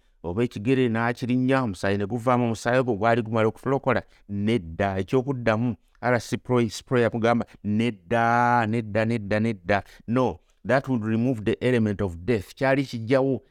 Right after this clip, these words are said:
kali ak'okufa, kubanga Yesu yafa. Yalina okufa.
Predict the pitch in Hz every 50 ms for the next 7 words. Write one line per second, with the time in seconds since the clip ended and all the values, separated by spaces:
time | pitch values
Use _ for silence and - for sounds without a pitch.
0 | _ _ _ - 123 123 120 127 156 160 151 135 - - 151 151 139 - 139 131
1 | - - 143 143 - - - - - 120 135 151 156 151 143 135 131 135 143 139
2 | - - - - _ - 120 123 135 127 123 - - - - - 185 175 175 175
3 | 165 147 - _ _ _ _ _ _ _ _ _ _ _ _ _ _ _ _ _
4 | - 113 131 139 151 165 160 160 170 - - - - - - - 156 131 113